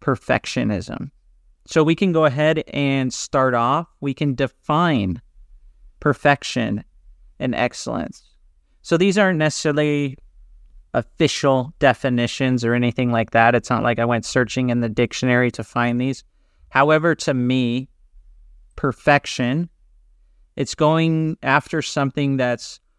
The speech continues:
flawless. There's no m-, mistakes. You size up all the details before doing it. And even when you do it, you're wanting to change things.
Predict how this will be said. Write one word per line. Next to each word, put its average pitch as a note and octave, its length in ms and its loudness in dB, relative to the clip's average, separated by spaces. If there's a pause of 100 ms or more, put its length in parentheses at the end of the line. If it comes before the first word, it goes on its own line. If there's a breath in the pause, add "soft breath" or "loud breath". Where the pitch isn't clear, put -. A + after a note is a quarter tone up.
(180)
flawless. B2+ 920 -2 (360)
There's C3 260 -2
no C3+ 240 2
m-, C3+ 320 0
mistakes. B2 880 -4 (280)
You C3+ 100 -2
size C3+ 400 0
up C3+ 160 -2 (180)
all D3+ 520 4
the D3 120 2
details B2 920 -4
before C3+ 340 0
doing B2 360 0
it. G#2 140 -6 (360)
And D3 120 0
even D#3+ 420 0
when D3+ 180 2
you C#3 140 0
do C#3 340 0
it, F3 180 2 (280)
you're C#3 120 2
wanting D3 360 2
to C#3 200 -2
change C#3+ 600 -2
things. - 560 -8